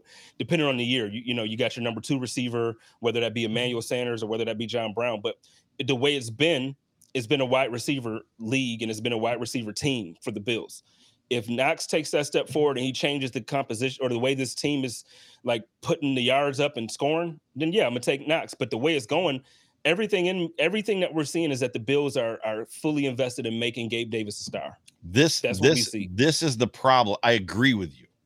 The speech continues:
Speaker 2: I, on everything, everything you just said makes sense. And if we were sitting at a bar on two bar stools and, like, broing it up like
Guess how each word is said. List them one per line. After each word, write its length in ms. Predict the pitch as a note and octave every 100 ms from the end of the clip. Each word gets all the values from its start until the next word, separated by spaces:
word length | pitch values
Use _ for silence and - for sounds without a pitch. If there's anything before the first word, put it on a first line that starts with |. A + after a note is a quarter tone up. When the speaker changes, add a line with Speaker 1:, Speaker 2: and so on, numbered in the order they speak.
| -
Speaker 2:
I, 140 | -
on 140 | - C#3+
everything, 280 | D#3 F#3 -
everything 280 | D#3+ G3+
you 60 | G#3
just 220 | E3 D#3
said 300 | E3+ C#3+ A#2+
makes 320 | A2+ A#2+ A#2+
sense. 580 | - - A#2 C#2 - - - _ _ _ _ _ _
And 100 | B2
if 80 | B2
we 120 | C3
were 100 | D3+
sitting 300 | C#3 C#3+ D3
at 60 | D#3
a 40 |
bar 460 | A#2 A2+ A#2+ B2+ A#2+ _ _ _ _ _ _ -
on 280 | A2+ C3 A#2
two 140 | D3+
bar 240 | C3 C3 B2+
stools 480 | - B2 B2 A#2+ -
and, 320 | A2+ G#2+ G#2
like, 220 | G#2 F#2+ -
broing 360 | F#2+ A2+ C3 B2
it 80 | G#2+
up 220 | F#2+ -
like 300 | F#2+ F#2+ -